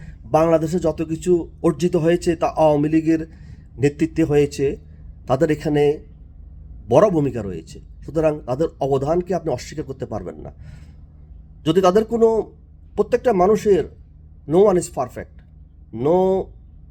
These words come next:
party is perfect, কিন্তু আপনি যে তার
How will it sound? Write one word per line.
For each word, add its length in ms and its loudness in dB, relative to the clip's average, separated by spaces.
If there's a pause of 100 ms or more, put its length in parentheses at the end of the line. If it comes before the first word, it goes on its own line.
(840)
party 260 4
is 180 -4
perfect, 380 -12 (720)
কিন্তু 200 -4
আপনি 180 -4
যে 60 -2
তার 80 0